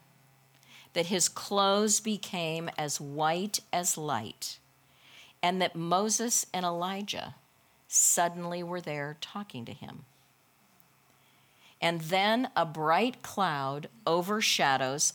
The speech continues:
all of them, and Peter and James and John hear the very voice of God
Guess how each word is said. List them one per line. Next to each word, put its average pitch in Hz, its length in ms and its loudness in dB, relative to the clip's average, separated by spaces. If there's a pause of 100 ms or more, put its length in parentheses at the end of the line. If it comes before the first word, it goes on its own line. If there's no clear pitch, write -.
all 147 240 4
of 120 160 -8
them, 104 400 -6 (680)
and 165 200 0
Peter 247 440 2
and 254 260 0
James 175 440 2
and 165 220 -4
John 117 380 -2
hear 147 280 -4
the 147 120 -4
very 160 460 -2
voice 160 440 -2
of 170 180 -10
God 101 440 -4